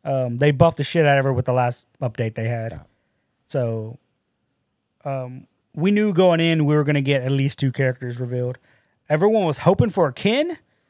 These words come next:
Speaker 1: Everyone's still hoping for Ken.
Speaker 2: Of course he's gonna be in the game.
Speaker 1: Oh, no, he's gonna be in the game.
Speaker 2: Of course he is.
Speaker 1: If that leak is anything to be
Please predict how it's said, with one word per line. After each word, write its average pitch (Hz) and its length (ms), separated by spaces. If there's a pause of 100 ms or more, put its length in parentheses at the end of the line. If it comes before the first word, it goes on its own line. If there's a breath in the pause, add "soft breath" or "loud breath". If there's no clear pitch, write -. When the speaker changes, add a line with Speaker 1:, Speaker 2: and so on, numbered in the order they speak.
(100)
Speaker 1:
Everyone's 202 340
still 196 240
hoping 180 240
for 135 120
Ken. 135 400
Speaker 2:
Of 160 140
course 349 240
he's 262 100
gonna 226 140
be 185 80
in 151 80
the 131 60
game. 107 260 (220)
Speaker 1:
Oh, 196 180
no, 208 120
he's 226 180
gonna 262 180
be 196 100
in 151 80
the 135 60
game. 131 380 (240)
Speaker 2:
Of - 60
course 285 200
he 98 100
is. - 220
Speaker 1:
If 156 140
that 190 160
leak 220 240
is 170 100
anything 202 380
to 175 80
be 160 280